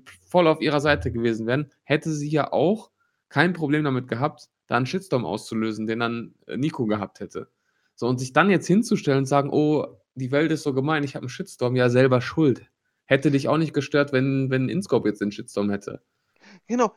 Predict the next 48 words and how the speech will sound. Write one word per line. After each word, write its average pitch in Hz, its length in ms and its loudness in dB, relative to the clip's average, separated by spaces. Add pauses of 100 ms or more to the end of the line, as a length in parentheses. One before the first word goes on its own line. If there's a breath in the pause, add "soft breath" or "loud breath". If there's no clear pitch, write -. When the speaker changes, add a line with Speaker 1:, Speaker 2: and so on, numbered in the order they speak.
Speaker 2:
da 226 140 8
hätte 277 220 6
sie 247 100 6
dann, 269 160 10
„Oh, 196 200 8
guck - 280 2
mal, 254 120 8
was 180 140 4
ich 156 120 -8
mache.“ 254 200 4 (360 loud breath)
Also 247 220 4
deswegen, 269 360 0
ich - 140 -8
glaub, 285 280 0 (300 soft breath)
ich 233 120 2
muss 262 180 0
das 247 100 -12
ehrlich 247 240 0
sagen, 233 180 -4
ich 208 120 -10
hab - 140 -2
Mirella 196 280 -2
nur 190 120 -8
einmal 165 240 -4
getroffen. 254 580 -2
Ich 165 180 -6
glaub, 196 160 4
ich - 80 -2
hab 185 120 -2
sogar 165 180 4
einmal 175 160 2
was 170 100 0
für 156 120 -6
den 139 80 -10
Podcast - 440 -4
aufgenommen. 202 360 -6
Ich - 120 -14
hab - 140 0
nichts - 220 -12
gegen 143 180 -12
sie, 135 120 -6
aber 160 160 0 (280 soft breath)
so - 140 -6
diese, 220 360 4
so 208 120 -2
die 190 120 -6
ganze 233 360 4
Sache, 226 400 2